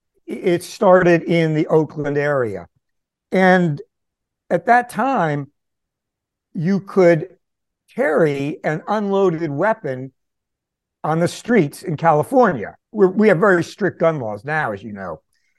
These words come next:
And the Panthers started carrying a law book and shotguns and actually getting out of the car when they saw police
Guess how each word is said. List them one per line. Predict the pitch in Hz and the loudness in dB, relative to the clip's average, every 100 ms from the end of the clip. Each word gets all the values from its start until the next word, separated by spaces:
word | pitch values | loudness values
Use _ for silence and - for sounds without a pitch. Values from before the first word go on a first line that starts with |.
| _ _ _ - | _ _ _ 2
And | 202 202 202 | 4 6 4
the | 196 | 4
Panthers | 208 277 311 240 196 190 - _ _ _ _ | 4 4 2 4 4 4 -2 _ _ _ _
started | - - 202 208 196 180 - _ _ _ | -6 0 4 6 6 4 0 _ _ _
carrying | - 202 214 202 175 | -8 -2 0 0 0
a | |
law | 160 185 262 | 2 4 4
book | 180 147 151 - _ _ _ _ _ _ _ _ _ - | 2 0 -4 -8 _ _ _ _ _ _ _ _ _ -8
and | 170 | -8
shotguns | - 233 285 277 175 160 160 160 - _ _ _ _ 165 | -4 -2 -2 -2 -2 -2 -2 -8 -16 _ _ _ _ -8
and | 175 | -2
actually | 220 226 - 233 208 202 196 185 202 _ _ _ _ _ - 113 | 2 0 0 0 4 4 4 -4 _ _ _ _ _ _ -18 -2
getting | 175 208 240 | 2 2 2
out | 233 220 | 0 0
of | 202 | -2
the | |
car | 190 170 226 226 | -4 0 2 2
when | 180 165 165 | 0 -4 -4
they | 160 | -6
saw | - 180 175 | -4 -4 -4
police | - 208 196 202 - - | -4 -2 0 -2 -8 -16